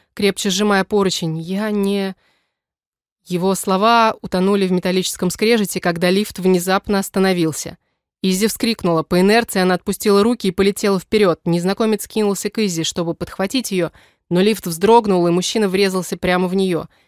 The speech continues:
Изи упала на пол, а её попутчик всем весом рухнул на неё сверху. Звук удара головой о плитку пола эхом раздался у неё в ушах, а потом всё стихло.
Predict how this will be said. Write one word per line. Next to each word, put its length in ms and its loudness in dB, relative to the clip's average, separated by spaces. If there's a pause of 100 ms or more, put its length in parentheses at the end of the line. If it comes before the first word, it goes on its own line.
(220)
Изи 220 -2
упала 300 4
на 220 4
пол, 180 0
а 60 2
её 140 0
попутчик 460 -6
всем 320 0
весом 440 0
рухнул 480 0
на 60 2
неё 240 0
сверху. 520 -6 (360)
Звук 520 -4
удара 360 2
головой 400 2
о 40 0
плитку 300 -2
пола 460 2
эхом 380 0
раздался 520 0
у 40 2
неё 220 2
в 60 -4
ушах, 500 -6
а 80 -10
потом 380 -6
всё 360 -8 (100)
стихло. 520 -12